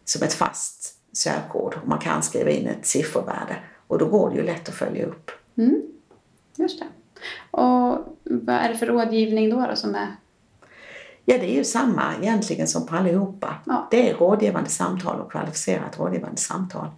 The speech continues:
Speaker 2: Mm.
Speaker 1: Det är de två åtgärderna.
Speaker 2: Ja. Så vid vilka sjukdomstillstånd, eh, kan man få fram data för, eh, alkohol?
Speaker 1: Ja, de grupperna som vi har valt här, det är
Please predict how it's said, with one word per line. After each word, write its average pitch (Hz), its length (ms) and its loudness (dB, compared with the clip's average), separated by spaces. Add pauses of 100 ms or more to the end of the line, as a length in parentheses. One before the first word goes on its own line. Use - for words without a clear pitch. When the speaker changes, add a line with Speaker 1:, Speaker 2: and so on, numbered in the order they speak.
Speaker 2:
Mm. 254 240 0
Speaker 1:
Det 208 100 4
är 190 60 6
de 185 200 4
två - 140 0 (120)
åtgärderna. 165 600 -8 (140)
Speaker 2:
Ja. 262 160 0 (260)
Så 285 120 4
vid 269 140 -2
vilka 285 260 0
sjukdomstillstånd, 254 1120 2
eh, 208 380 6
kan 226 100 -4
man 214 100 0
få 220 80 -8
fram 214 260 0
data 208 320 0
för, 190 380 2
eh, 190 340 2
alkohol? 220 480 4 (1120)
Speaker 1:
Ja, 269 380 4
de 294 200 6
grupperna 285 360 4
som 262 140 4
vi 262 100 8
har 254 140 6
valt 208 340 4
här, 196 220 0
det 175 100 0
är 165 260 -2